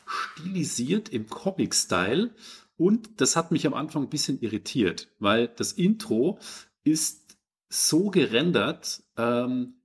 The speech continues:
dass es wie Stop-Motion wirkt. Man kennt vielleicht diese Wallace und Gromit-Filme, wo mit Knetmasse, äh, Figuren modelliert werden und dann einzelne Frames nacheinander quasi modelliert werden und die Frames werden abgespielt. Das hat so einen leicht ruckligen Look.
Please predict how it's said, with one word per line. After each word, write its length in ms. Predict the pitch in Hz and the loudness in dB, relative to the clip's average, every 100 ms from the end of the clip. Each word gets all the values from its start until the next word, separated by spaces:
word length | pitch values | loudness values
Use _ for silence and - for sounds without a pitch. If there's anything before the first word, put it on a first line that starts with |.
| _ | _
dass 240 | 127 120 151 | -4 -2 0
es 180 | - | 0
wie 60 | 123 | 0
Stop-Motion 840 | - 120 107 - 110 170 - 104 | -2 0 -2 0 2 2 0 -2
wirkt. 320 | 90 82 - - | 0 -2 -2 -2
Man 140 | - | 0
kennt 320 | 139 170 208 | 2 0 0
vielleicht 600 | - - 131 113 170 - | -6 -2 0 2 -2 -2
diese 280 | 120 117 101 | 0 2 2
Wallace 320 | 110 156 170 | 2 0 0
und 80 | 110 | -2
Gromit-Filme, 800 | 101 120 143 - - 101 135 208 | 0 0 -2 -4 -4 -2 -2 -4
wo 480 | 175 104 110 120 - - - - - | -6 -4 0 0 0 -8 -20 -20 -2
mit 160 | 113 | -2
Knetmasse, 800 | - - 156 - 101 104 - 196 233 _ _ - - _ - | 0 0 0 2 -2 0 0 -2 -2 _ _ -20 -20 _ 0
äh, 200 | 117 123 | 2 2
Figuren 440 | - 110 143 180 | -2 -2 2 4
modelliert 540 | 165 113 101 104 127 131 | 4 2 4 2 2 2
werden 240 | 135 143 | 0 0
und 120 | 113 | -2
dann 100 | 123 | -2
einzelne 380 | 120 143 - 131 | 0 -2 2 0
Frames 440 | - 120 131 135 | 2 2 2 0
nacheinander 500 | 135 123 131 117 120 | -2 -2 0 0 -2
quasi 380 | - - 117 110 | -4 -6 -4 0
modelliert 480 | 104 95 95 135 147 | 0 2 4 2 4
werden 240 | 135 - | 2 2
und 80 | 127 | -2
die 80 | 113 | -4
Frames 300 | - 117 110 | -2 -2 0
werden 100 | 98 | -2
abgespielt. 500 | 95 - - - 87 | -4 -6 -6 -6 -6
Das 140 | - | -4
hat 100 | 123 | -2
so 100 | - | -2
einen 40 | 117 | -4
leicht 220 | 107 95 | -4 0
ruckligen 500 | 107 - 107 104 95 101 | -2 0 -2 -2 -2 -4
Look. 400 | 87 - - | -4 -4 -12